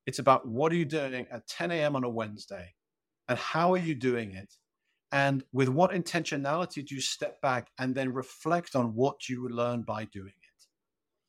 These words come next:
So actually that, that, that, that, that is the key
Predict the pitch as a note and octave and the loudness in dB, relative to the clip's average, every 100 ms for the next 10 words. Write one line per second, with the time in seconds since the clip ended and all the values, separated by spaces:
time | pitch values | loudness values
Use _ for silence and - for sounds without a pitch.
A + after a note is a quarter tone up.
0 | _ - D3 - _ D#3 - C#3+ C#3 - | _ -10 -10 -12 _ 2 4 4 2 0
1 | B2 C#3 - - B2 D3 B2+ D3 D3+ C3 | -2 -2 -2 -4 2 2 4 2 2 4
2 | D#3+ F#3+ C#3+ - A#2+ - D#3 D3 D3 C3+ | 6 6 2 -2 -6 -4 -2 0 -2 -6
3 | B2+ | -8